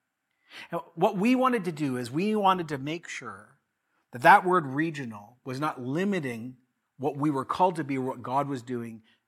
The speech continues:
as He had commanded us. The word missional also continually forces all of us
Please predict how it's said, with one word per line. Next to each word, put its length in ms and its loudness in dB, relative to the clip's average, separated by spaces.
as 440 -4
He 240 -8
had 140 -4
commanded 580 -4
us. 300 -20
The 120 -2
word 220 4
missional 460 0
also 500 2
continually 840 -6
forces 680 -10
all 240 2
of 160 -4
us 300 -18